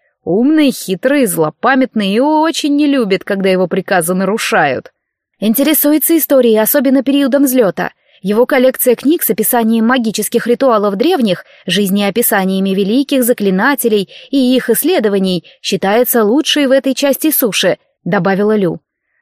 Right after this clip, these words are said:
«Но в семье Иорханов нет сильных заклинателей,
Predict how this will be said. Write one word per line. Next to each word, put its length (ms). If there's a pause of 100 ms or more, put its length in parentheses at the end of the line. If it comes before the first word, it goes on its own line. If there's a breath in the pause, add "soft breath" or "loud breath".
(120)
«Но 200
в 60
семье 440
Иорханов 580
нет 300
сильных 320
заклинателей, 760